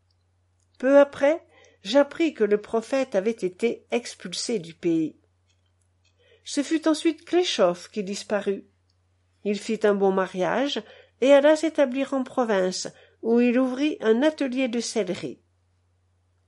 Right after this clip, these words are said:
J'avais parlé au patron des champs du sellier avec un tel enthousiasme qu'il m'avait dit un jour : « Il faudra aller l'entendre une fois. » Et le voilà,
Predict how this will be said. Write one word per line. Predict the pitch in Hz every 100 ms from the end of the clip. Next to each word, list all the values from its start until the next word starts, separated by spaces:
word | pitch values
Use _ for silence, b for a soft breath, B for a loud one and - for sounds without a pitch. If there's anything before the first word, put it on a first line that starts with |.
| _ _ _ _
J'avais | 185 214 208 226
parlé | 226 214 277
au | 208
patron | 151 160 - - 196 139
des | 160
champs | - 202 180
du | 170
sellier | - 180 175 175 170
avec | 160 185 208
un | 202
tel | - 330 285
enthousiasme | 220 196 190 185 226 311 - 208 151 B B B
qu'il | - 202
m'avait | 233 254 269
dit | 262 359
un | 214
jour : « | 196 220 311 330 165 - _ _ _ _ _ _ _
Il | 208
faudra | 160 151 147 208
aller | 214 147
l'entendre | 151 202 - 427 415 240
une | 214
fois. » | 202 - 202 175 - _ _ _ _ _ _ _ _ _ _ _ _ _ -
Et | 196
le | 233
voilà, | 233 262 185 185 -